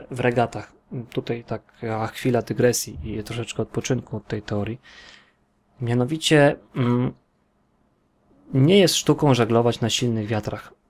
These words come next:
Bo na silnych wiatrach te wszystkie różnice w natarciu, w kątach, to się wszystko zaciera, ponieważ wiatr i tak duje i trzeba to odpowiednio, o,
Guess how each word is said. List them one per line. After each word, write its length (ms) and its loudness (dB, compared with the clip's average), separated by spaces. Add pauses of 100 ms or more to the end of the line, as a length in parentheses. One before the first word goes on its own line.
(300)
Bo 120 2
na 100 4
silnych 360 4
wiatrach 300 4
te 120 -14
wszystkie 340 -2
różnice 640 2
w 600 -4
natarciu, 760 0
w 120 -16
kątach, 600 -4
to 80 -10
się 140 -4
wszystko 240 -4
zaciera, 520 -4
ponieważ 280 -4
wiatr 260 -2
i 20 -20
tak 220 -10
duje 420 -2
i 100 -14
trzeba 300 -6
to 140 -10
odpowiednio, 480 -10
o, 480 -8